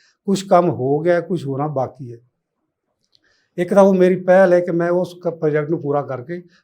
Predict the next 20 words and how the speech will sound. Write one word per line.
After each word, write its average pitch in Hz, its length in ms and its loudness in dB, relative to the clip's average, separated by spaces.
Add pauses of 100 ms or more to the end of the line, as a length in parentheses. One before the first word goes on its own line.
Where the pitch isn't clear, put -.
(100)
ਲੋਕਾਂ 156 300 -2
ਨੂੰ 165 180 -4 (260)
ਸਾਫ਼ 160 320 -4
ਸੁਥਰਾ 156 220 -4
ਪਾਣੀ 135 360 -8
ਦੇਣਾ 135 180 -12
ਹੈ, 151 140 -20 (460)
ਤੇ 175 100 0
ਉਹ 175 340 -6
ਜ-, 160 180 -16
ਖੇਤੀ 160 300 -4
ਵਾਸਤੇ 175 400 -2
ਵੀ 175 160 -6
ਤੇ 175 200 -6
ਪੀਣ 139 360 -6
ਵਾਸਤੇ 120 380 -10
ਵੀ। 127 120 -20 (520)
ਦੂਜੀ 170 360 -6
ਜਿਹੜੀ 202 420 -2
ਹੈ, 208 180 -6